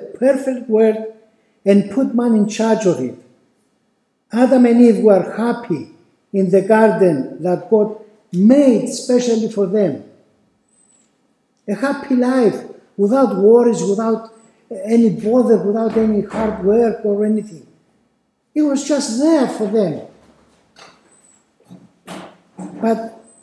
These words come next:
there was only one word of warning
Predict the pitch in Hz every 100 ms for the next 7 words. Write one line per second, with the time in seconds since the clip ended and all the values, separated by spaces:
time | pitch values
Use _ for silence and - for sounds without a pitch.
0 | - 208 233 220 226 - - - 294 311
1 | 294 285 262 254 254 220 226 196 185 226
2 | - - _ _ _ _ _ _ _ 208
3 | 185 170 202 247 294 285 233 180 131 -
4 | -